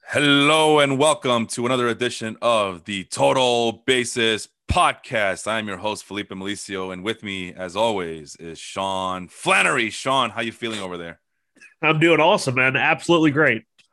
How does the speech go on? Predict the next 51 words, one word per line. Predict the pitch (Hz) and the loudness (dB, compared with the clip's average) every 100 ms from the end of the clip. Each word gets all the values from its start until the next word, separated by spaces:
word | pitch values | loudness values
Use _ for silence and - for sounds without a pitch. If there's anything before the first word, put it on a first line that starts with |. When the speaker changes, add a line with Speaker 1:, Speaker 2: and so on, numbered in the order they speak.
| _ | _
Speaker 1:
So | - 92 92 | -14 -10 -8
you | 104 | -6
guys | 120 120 | -6 -6
can't | - 120 | -8 -8
see | 110 135 | -6 -4
it, | 117 - | -4 -4
but | 98 | -8
Sean | - - 117 120 | -10 -8 -8 -8
is | 101 - | -10 -12
coughing | - 110 - | -6 -6 -6
up | 107 - | -12 -10
a | |
lung | 90 120 143 | -4 -2 0
over | 143 135 | 0 0
there. | 131 131 131 | 0 0 -2
He's | 117 101 95 90 | -4 -12 -14 -8
not | 107 110 | -6 -4
at | |
a | 104 | -6
hundred | 98 107 | -6 -6
percent, | 101 95 123 | -8 -8 -6
but | 113 | -4
you | 120 | -2
know | 131 | 0
what | 123 | 2
it | |
is, | 117 | 4
Speaker 2:
Half | 202 180 | 4 4
a, | |
Speaker 1:
Sean? | 131 | 4
Speaker 2:
half | - 156 | 4 6
a | |
lung, | 151 123 101 - | 4 4 0 -2
half | 143 127 | -2 0
a | |
lung. | 120 104 110 | -2 -2 -6
Speaker 1:
Half | 104 | -8
a | 107 | -8
lung? | 107 110 - _ _ | -8 -10 -14 _ _
Oh, | 95 87 | -14 -12
that's | 85 - | -12 -14
not | 80 - | -16 -16
good. | 73 - _ - _ | -20 -20 _ -20 _
Speaker 2:
<laughs> | 127 127 | -4 -2
Speaker 1:
But | 135 | 0
you | 160 | 2
know | 196 | 4
what | 160 | 2
it | 135 | 2
is, | 139 | 0
Sean. | - 92 87 | -2 -6 -6